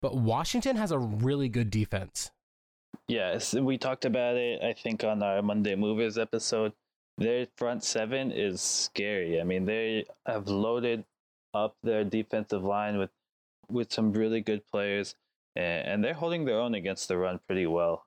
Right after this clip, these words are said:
Speaker 2: Eh, James Conner, he's been decent. He's not been, like, super explosive, sup-, like, he hasn't been getting a lot of points. I know our friend Bennett's always kind of pissed off at him every week. Eh, he hasn't broken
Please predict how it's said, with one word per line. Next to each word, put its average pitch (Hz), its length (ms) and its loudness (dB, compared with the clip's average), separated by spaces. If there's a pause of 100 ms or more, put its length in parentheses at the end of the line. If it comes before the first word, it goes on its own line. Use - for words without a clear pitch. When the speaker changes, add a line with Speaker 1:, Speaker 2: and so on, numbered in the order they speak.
Speaker 2:
Eh, 87 80 -4 (220)
James 127 260 -2
Conner, 123 460 -2 (480)
he's 120 220 0
been 156 320 0
decent. 135 520 -2
He's 110 220 -2
not 139 220 -2
been, 135 180 0
like, 110 400 -2 (460)
super 139 480 0
explosive, 127 840 2
sup-, 127 300 -2
like, 113 220 0
he 131 100 -2
hasn't 135 380 0
been 117 140 0
getting 107 260 2
a 98 80 2
lot 104 260 2
of - 160 -6
points. 110 300 -2
I 104 60 2
know 98 260 0 (100)
our - 140 -4
friend 107 260 -2
Bennett's 101 380 -2
always 98 240 -2
kind 98 160 -2
of 95 160 -4
pissed 95 200 -4
off 98 220 0
at 92 100 0
him 95 140 0
every 92 220 0
week. 92 320 0 (500)
Eh, 87 280 -2
he 110 200 -2
hasn't 139 420 -2
broken 107 520 -2